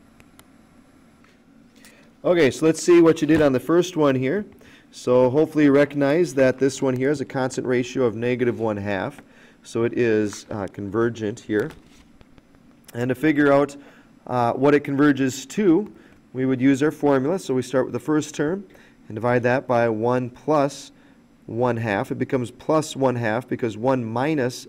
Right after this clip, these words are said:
negative one half would make it into a one plus one half, which would be the same as ten over three halves, which you can simplify this by taking and multiplying the ten by the reciprocal of three halves, which is two thirds, which gives you twenty thirds, which cannot be reduced.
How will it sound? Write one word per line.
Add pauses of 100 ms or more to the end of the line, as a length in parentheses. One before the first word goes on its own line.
negative
one
half
would
make
it
into
a
one
plus
one
half, (640)
which
would
be
the
same
as
ten
over
three
halves, (560)
which
you
can
simplify
this (400)
by
taking
and
multiplying
the
ten
by
the
reciprocal
of
three
halves,
which
is
two
thirds, (380)
which
gives
you
twenty
thirds,
which
cannot
be
reduced.